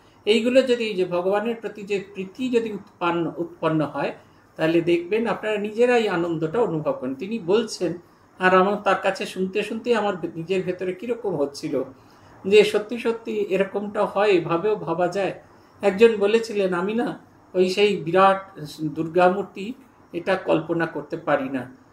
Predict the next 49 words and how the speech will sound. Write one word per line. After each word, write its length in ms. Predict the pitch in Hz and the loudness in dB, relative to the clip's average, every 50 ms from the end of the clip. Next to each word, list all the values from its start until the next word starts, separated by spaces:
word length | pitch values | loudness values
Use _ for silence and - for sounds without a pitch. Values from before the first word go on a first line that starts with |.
| _ _ - | _ _ -6
আমি 220 | 160 170 180 185 | -2 0 2 2
মনে 240 | 175 165 170 170 185 | 2 2 2 0 0
করি 400 | 185 190 196 196 220 233 226 190 151 | -2 -2 -4 -2 -2 -4 -4 -6 -6
মা, 300 | 151 151 151 160 165 165 | -6 -4 -2 -2 -2 -2
শ্রী 200 | 165 - - 165 | -4 -6 -8 -8
শ্রী 180 | 160 - 185 180 | -8 -6 -6 -6
মা 180 | 165 175 170 | -4 -4 -4
সারদা 380 | 165 - 165 147 160 160 175 160 | -6 -4 -4 -4 -2 0 0 0
দেবী, 240 | 156 165 156 156 156 | 0 -2 -2 -4 -4
সেই 140 | - 196 | -6 -8
ধানের 400 | 185 156 151 160 160 175 180 175 | -8 -4 -2 -2 0 0 -2 -2
কোলে 180 | - 185 185 185 | -2 0 0 0
একটা 180 | 180 180 196 180 | 0 -2 -6 -10
ছবি 280 | - - 175 175 180 175 | -8 -6 -4 -2 0 -2
আছে 180 | 175 175 190 | -2 -4 -4
জয়রামবাটিতে, 760 | 175 165 156 156 160 160 165 165 156 - 185 - - 240 339 - - _ _ _ _ _ _ _ - | -2 0 0 0 0 0 -2 -4 -6 -8 -12 -14 -12 -12 -12 -12 -16 _ _ _ _ _ _ _ -2
মা 220 | - 170 165 165 165 | 2 4 6 6 6
একটা, 260 | 160 - - 185 180 | 4 2 2 4 4
আহ, 360 | 175 170 - - 160 156 139 - - - - 135 | 4 4 4 2 0 -2 -2 -4 -12 -10 -2 0
বস্তার 360 | 143 143 - - 175 170 170 | 2 2 2 2 0 0 0
ওপর 200 | 170 190 180 165 | 2 0 0 0
বসে 260 | 165 160 160 - 175 | 0 -2 -2 0 -2
আছেন, 260 | 170 - - 214 208 - | -2 -2 -4 -6 -8 -6
পাটি 280 | - 151 - - - 170 | -4 -4 -4 -4 -4 -6
নিচু 280 | 160 156 151 - - 165 | -4 -4 -6 -6 -10 -8
করে, 260 | - 175 180 214 294 - - _ _ _ _ _ - - | -6 -4 -4 -4 -4 -8 -14 _ _ _ _ _ -8 -6
বলছেন, 240 | 214 208 240 247 | -2 4 4 4
'ওই 260 | 233 214 220 226 220 - - - | 4 4 2 0 0 -4 -10 -16
ছবিটা 480 | - - - - 208 233 233 226 220 214 | -16 -14 -10 -8 -6 -6 -4 -2 2 2
আমার 160 | 202 196 190 | 2 2 0
কল্পনা 480 | 180 - 175 165 160 - - 143 147 135 | -2 0 0 -2 -2 -2 -4 -4 -4 -4
করি, 240 | - 131 123 127 127 | -4 -4 -4 -4 -6
একটা 200 | 127 - 156 156 | -6 -8 -8 -4
পদ্ম 300 | - 151 147 151 156 170 | -2 -2 -2 -2 -2 -4
ফুলের 280 | 165 - 175 180 180 175 | -4 -2 -2 0 0 0
ওপর 220 | 175 175 185 180 | 0 -2 -4 -2
মা 160 | 160 156 160 156 | -2 -2 -2 -2
বসে 360 | 151 143 139 - - 165 165 | -2 -4 -8 -8 -4 -4 -4
আছে, 260 | 135 - - 143 135 - _ - - _ _ _ _ | -4 -4 -8 -12 -16 -16 _ -20 -20 _ _ _ _
সেই 160 | _ - 208 185 - | _ -4 -4 0 4
পদ্ম 320 | 185 180 180 180 196 202 | 4 4 4 4 2 0
ফুলের 260 | 202 226 214 226 226 | 0 2 2 2 2
যে 100 | 226 214 | 2 0
হলুদ 380 | 185 156 175 180 202 220 214 208 | 0 0 0 -2 -2 -2 -2 0
অংশ 260 | 196 185 185 185 - | 2 2 0 0 -4
তাতে 280 | 190 185 180 180 180 180 | -6 -4 -2 -2 -2 -2
অনেকগুলো 560 | 175 185 214 240 240 226 233 - 202 202 185 | -2 0 0 0 0 0 -2 -6 -6 -4 -4
ছেঁদা 360 | - - - 160 151 156 147 | -6 -6 -6 -6 -2 0 0
আছে, 340 | 135 117 - - - - - | 0 0 -2 -4 -8 -8 -8